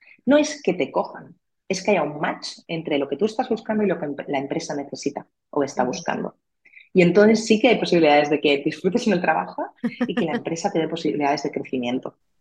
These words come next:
Speaker 2: Claro, que al final es lo que uno valora también, ¿no?, cuando está dentro de una empresa. Andrea, quería preguntarte sobre los sesgos inconscientes. Eh, ¿cómo pueden jugar a favor y en contra y qué son esos sesgos inconscientes?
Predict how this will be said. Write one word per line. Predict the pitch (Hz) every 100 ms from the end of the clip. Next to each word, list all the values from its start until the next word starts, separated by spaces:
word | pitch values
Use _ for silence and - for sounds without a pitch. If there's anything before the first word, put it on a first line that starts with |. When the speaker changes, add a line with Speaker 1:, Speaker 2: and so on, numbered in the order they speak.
| _ -
Speaker 2:
Claro, | 196 175 160 - -
que | 226
al |
final | 214 220 196
es | 220
lo | 233
que | 202
uno | 202 202
valora | 190 175 170 175
también, | 170 165 170
¿no?, | 165 175
cuando | 202 180
está | - 165
dentro | 170 165 175
de |
una | 170
empresa. | 160 147 160 - 160 _ - - -
Andrea, | 208 269 339
quería | 262 269 349
preguntarte | 415 359 277 277 359 370
sobre | 311 262
los | 240 208
sesgos | 247 247 302 339
inconscientes. | 311 262 202 190 - 233 226 185 170 170 180 - - - - -
Eh, | 247 247 240 233 226
¿cómo | 247 320
pueden | 330 311
jugar | 311 285 285
a | 285
favor | - 233 247 240 226
y | 190
en | 214
contra | 202 226 254 330
y | 262 247
qué | 262
son | 240 196 190
esos | 196 196
sesgos | - 202 196 180 185
inconscientes? | 202 202 190 185 - 196 165 156 165 - -